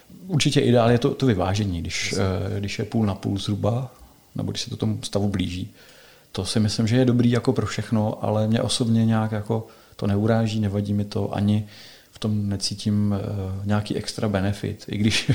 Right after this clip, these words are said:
Speaker 1: <laughs> určitě, eh, ti obletovaní chlapi by třeba mohli říct, že jo, no. A možná i já jsem byl obletován, ale asi to tak nevnímám a rozhodně to nepovažuji za důležitý.
Speaker 2: Ty jsi zmínil klima školy.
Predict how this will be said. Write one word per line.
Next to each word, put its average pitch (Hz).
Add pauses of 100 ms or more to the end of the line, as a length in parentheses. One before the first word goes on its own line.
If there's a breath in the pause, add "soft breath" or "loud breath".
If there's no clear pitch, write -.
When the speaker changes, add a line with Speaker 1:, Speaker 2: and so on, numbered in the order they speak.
(160)
Speaker 1:
<laughs> -
určitě, 107 (1000 loud breath)
eh, 113
ti 113
obletovaní 104
chlapi 104
by 101
třeba -
mohli 95
říct, 95
že 98
jo, 92
no. 90 (100)
A 92 (240)
možná 98
i 110
já 101
jsem 107
byl 104
obletován, 104
ale 107
asi -
to 123
tak 113
nevnímám 98
a 95 (160)
rozhodně 104
to 101 (560 loud breath)
nepovažuji 110
za 98
důležitý. 92 (360 loud breath)
Speaker 2:
Ty -
jsi 107
zmínil 107
klima 107
školy. 85